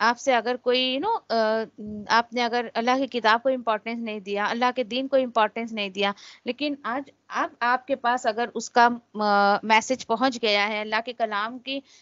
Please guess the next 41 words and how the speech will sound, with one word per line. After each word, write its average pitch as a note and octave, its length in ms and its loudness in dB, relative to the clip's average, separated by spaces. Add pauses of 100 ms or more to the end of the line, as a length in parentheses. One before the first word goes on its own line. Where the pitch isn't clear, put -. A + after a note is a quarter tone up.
(120)
जो C4+ 80 -2
पैगामात B3 560 2
है C4+ 60 -2
वो B3 100 -4
आप C4 220 2
तक C4 160 0
पहुंच A#3 260 -2
गए G#3+ 180 2
हैं, G#3+ 220 -8 (280)
आप C4+ 160 -2
उस C#4 120 -6
पर C4+ 120 -4
अमल A#3+ 240 -4
करना A#3+ 300 -6
चाहती A#3 360 -2
हैं, A#3+ 80 -6
पिछली D4+ 480 -4 (300)
अमाल B3+ 360 2
पर C#4+ 180 0
आप C4+ 160 2
बहुत B3 240 -2
ज़्यादा C4 220 2
शर्मिंदगी C4+ 640 -2
अगर C4+ 260 0
महसूस B3 380 -4
करती A3 280 -2
हैं, C#4+ 60 -2
तो D#4+ 100 -4
अल्लाह A3+ 220 0
के C4 120 -2
हुजूर G3+ 340 0
में E4 180 -4 (360)
दुआ G#3+ 280 4
करें, F#3 360 -4 (300)
तौबा A#3+ 200 4
इस्तगफार G#3+ 580 2
करें। F#3+ 460 -4
अल्लाह B3+ 200 0
पसंद G#4+ 320 -4
करता A3+ 280 -2
है A3 180 0